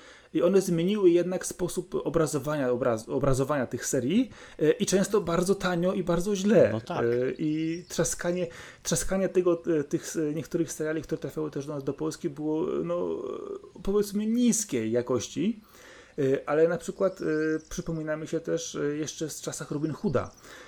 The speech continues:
Speaker 1: Był serial, który nazywał się Kusza, Crossbow.
Speaker 2: O,
Speaker 1: Kojarzysz?
Speaker 2: coś mi mówi nazwa.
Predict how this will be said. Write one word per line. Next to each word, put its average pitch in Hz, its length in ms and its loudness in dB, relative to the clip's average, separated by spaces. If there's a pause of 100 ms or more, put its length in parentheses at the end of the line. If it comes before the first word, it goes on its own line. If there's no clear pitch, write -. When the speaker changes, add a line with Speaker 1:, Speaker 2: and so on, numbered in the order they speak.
(120)
Speaker 1:
Był 147 260 8
serial, 147 560 6
który - 140 -12
nazywał 139 200 -2
się - 120 -6
Kusza, - 420 0 (100)
Crossbow. 127 380 2 (560)
Speaker 2:
O, 110 340 -8
Speaker 1:
Kojarzysz? 139 340 2
Speaker 2:
coś 170 340 0
mi 185 200 -4
mówi 160 380 2
nazwa. 127 760 2